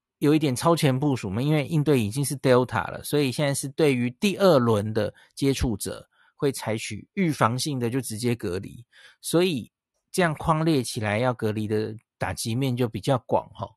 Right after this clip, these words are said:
这是这一次那个，嗯，长荣机师开始，然后 Delta 进来才开始采取的一个措施吼。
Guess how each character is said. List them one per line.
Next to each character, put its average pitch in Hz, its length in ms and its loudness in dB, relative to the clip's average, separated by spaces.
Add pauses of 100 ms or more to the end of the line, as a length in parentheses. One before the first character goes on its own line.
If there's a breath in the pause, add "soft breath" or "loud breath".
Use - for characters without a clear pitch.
(120)
这 156 120 0
是 175 80 0
这 180 160 2
一 151 100 0
次 131 400 2 (480 soft breath)
那 147 160 -6
个， 113 560 0 (500)
嗯， 120 640 -2
长 135 160 -2
荣 131 160 0
机 135 140 -2
师 135 180 -6
开 127 220 -2
始， 117 140 -8
然 101 100 -4
后 123 80 -4
Delta 120 320 -2
进 117 220 -6
来 101 320 -6
才 104 240 -6
开 123 200 -6
始 107 160 -10
采 107 220 -8
取 113 160 -8
的 101 140 -8
一 98 60 -14
个 110 120 -10
措 113 240 -14
施 - 240 -10
吼。 - 180 -14